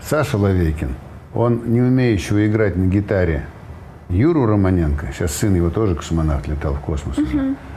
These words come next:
Speaker 1: Он научил его играть, и тот во время полета в космос написал замечательные двадцать две песни. А когда
Speaker 2: А
Speaker 1: вер-
Speaker 2: до этого?
Speaker 1: А до этого он, он не умел
Speaker 2: Вообще?
Speaker 1: играть, ничего.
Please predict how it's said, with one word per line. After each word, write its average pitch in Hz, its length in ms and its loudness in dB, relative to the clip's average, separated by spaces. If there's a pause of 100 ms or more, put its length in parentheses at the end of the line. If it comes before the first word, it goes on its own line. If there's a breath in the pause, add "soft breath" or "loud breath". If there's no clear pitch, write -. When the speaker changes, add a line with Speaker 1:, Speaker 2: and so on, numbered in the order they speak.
(260 loud breath)
Speaker 1:
Он 117 180 2
научил 135 400 2
его 113 240 4
играть, 131 320 2
и 113 60 0
тот 101 260 -2
во 104 100 2
время 107 320 2
полета 101 380 0
в 76 80 -8
космос 143 560 -2
написал 95 460 0
замечательные 101 600 0
двадцать 110 640 0
две 95 240 4
песни. 76 600 -2 (500)
А 107 80 2
когда 117 320 4
Speaker 2:
А 262 60 4
Speaker 1:
вер- - 80 2
Speaker 2:
до 302 220 4
этого? 254 480 0 (180)
Speaker 1:
А 98 100 0
до 92 120 4
этого 120 220 2
он, 165 120 4
он 156 160 4
не 175 80 4
умел 196 240 4
Speaker 2:
Вообще? 190 240 2
Speaker 1:
играть, 117 240 2
ничего. 139 300 0